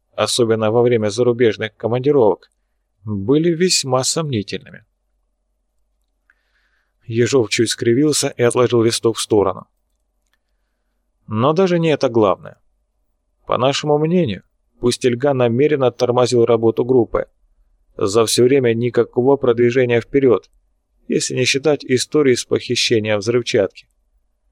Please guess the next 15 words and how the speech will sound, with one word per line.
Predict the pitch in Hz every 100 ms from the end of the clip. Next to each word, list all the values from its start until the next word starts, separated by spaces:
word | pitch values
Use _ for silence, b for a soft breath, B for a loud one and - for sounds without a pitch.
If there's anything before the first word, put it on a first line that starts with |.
| _ _ _ _ -
Да | 107 104 147
и |
тут | 180 254 -
сработал, | 113 117 139 123
насколько | 120 117 127 117 127
мне | 120 120
известно, | 131 156 -
лейтенант | 113 107 127 117 107
Карабаев. | - 123 120 107 - _ _ _ - - _ _ _ _ _ _
Вы | - 101 120
что-то | - 123 120 120
хотите | 123 123 143 127
сказать, | - - 110 139 185 _
товарищ | - 156 139 107 123
Ахилла? | 117 110 95